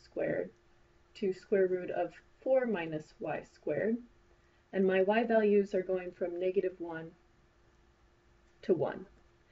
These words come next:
And if I were to set up an integral, it would mean that my x portion would have to be on the interior of the integral, and the y portion would have to be on the exterior,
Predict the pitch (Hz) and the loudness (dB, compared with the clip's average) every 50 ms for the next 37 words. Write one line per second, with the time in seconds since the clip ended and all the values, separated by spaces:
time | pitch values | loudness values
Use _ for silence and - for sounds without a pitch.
0 | _ _ _ - 202 208 208 214 214 214 226 220 220 - - 247 247 240 - 202 | _ _ _ 2 2 6 10 10 10 10 10 6 4 4 2 4 4 4 2 -2
1 | - - - 320 339 311 226 220 202 190 190 190 - - 208 180 180 180 196 208 | 0 4 6 6 6 8 8 8 8 8 8 6 2 2 2 4 4 2 2 2
2 | 202 202 202 196 196 180 180 - - - - _ _ _ _ _ _ _ _ 196 | 2 2 2 2 2 0 0 -2 -6 -12 -20 _ _ _ _ _ _ _ _ 2
3 | 196 185 - - 233 262 - - - - - - - _ _ _ _ _ _ _ | 2 2 4 4 2 2 2 -2 -12 -20 -20 -20 -20 _ _ _ _ _ _ _
4 | _ _ _ _ _ - - 175 202 202 - - 196 175 170 - 185 175 - - | _ _ _ _ _ 2 4 4 4 4 2 0 0 0 0 0 -2 -4 -4 -4
5 | 190 170 175 170 170 165 156 156 - - 214 196 - - 190 180 170 165 160 156 | -4 -2 -2 0 0 -2 -2 -4 -2 -2 -2 -2 -2 -4 -2 -2 0 -2 -2 -2
6 | 151 143 143 143 - - 143 - - - 139 139 143 139 139 135 - - 170 165 | -4 -4 -4 -6 -6 -8 -8 -8 -8 -8 -8 -6 -4 -2 -2 -2 -4 -6 -8 -8
7 | 160 156 165 170 170 165 - - - - - - - 170 160 - - 165 165 - | -10 -10 -8 -6 -8 -8 -6 -6 -4 -4 -4 -6 -8 -8 -8 -8 -10 -10 -12 -12
8 | - - 175 160 156 160 151 143 143 - - - - - - - - 87 - - | -12 -8 -6 -4 -4 -4 -4 -6 -6 -10 -12 -12 -16 -20 -14 -10 -8 -6 -6 -6
9 | - | -6